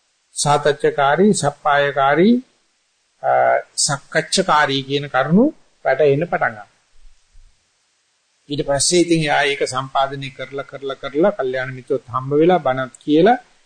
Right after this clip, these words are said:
මේක තනවා වඩා ගන්නකොට ඔය දෙය බොහොම බලවත් විදියට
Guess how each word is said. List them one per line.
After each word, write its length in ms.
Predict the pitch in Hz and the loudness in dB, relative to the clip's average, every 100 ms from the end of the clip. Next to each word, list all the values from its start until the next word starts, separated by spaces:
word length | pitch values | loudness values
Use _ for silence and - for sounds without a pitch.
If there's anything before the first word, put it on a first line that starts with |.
| _ | _
මේක 120 | 160 151 | -4 -4
තනවා 380 | - 135 135 135 | -2 -2 0 2
වඩා 240 | 139 147 | 2 2
ගන්නකොට 360 | 147 151 175 160 | 0 0 0 0
ඔය 140 | 147 139 | 0 0
දෙය 160 | 139 | 0
බොහොම 360 | 127 127 139 151 156 113 - - | 2 2 4 2 0 -2 -6 -6
බලවත් 500 | 131 127 135 147 147 | 2 4 6 4 0
විදියට 400 | 160 156 165 160 | 0 4 4 4